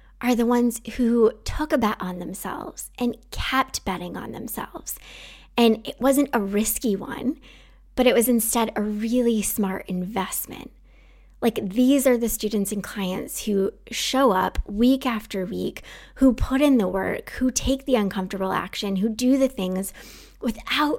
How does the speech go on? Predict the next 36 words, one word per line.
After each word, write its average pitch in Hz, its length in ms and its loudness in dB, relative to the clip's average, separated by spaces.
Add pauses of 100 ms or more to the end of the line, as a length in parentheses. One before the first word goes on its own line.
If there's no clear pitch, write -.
really 247 360 4
fully 247 320 4
believing 214 580 2
in 240 120 0
themselves, - 640 -8 (340)
without 262 460 4
being 269 180 4
able 254 160 2
to 233 140 -6
see 240 380 0
that 190 420 -2
the 226 240 0
recovery 226 640 0
is 226 200 4
attainable, 190 640 -2 (260)
without 247 460 2
being 247 220 4
able 240 140 2
to 220 140 -2
see 247 220 -2 (100)
all 240 160 0
the 240 100 0
steps 214 280 -4
that - 100 -14
they're 196 140 -2
gonna 196 120 -6
have 214 220 -6
to - 80 -8
take, - 340 -8 (280)
without 262 500 -2
really 262 300 0
trusting 254 540 -2
the 226 80 2
process, 214 440 -4
but - 160 -6
just 247 340 0